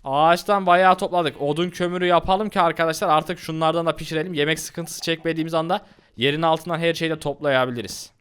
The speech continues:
Açlığımız geri artıyor ve bir an önce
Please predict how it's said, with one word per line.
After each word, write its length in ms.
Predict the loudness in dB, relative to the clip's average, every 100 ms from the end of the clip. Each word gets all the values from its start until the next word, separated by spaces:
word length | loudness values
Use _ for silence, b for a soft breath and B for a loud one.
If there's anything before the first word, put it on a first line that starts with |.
| _
Açlığımız 640 | -6 -6 -4 -2 -2 -2
geri 200 | 2 4
artıyor 400 | 6 6 4 -2
ve 220 | 0 -2 -4
bir 140 | -2
an 120 | 0 0
önce 460 | -2 0 0 -2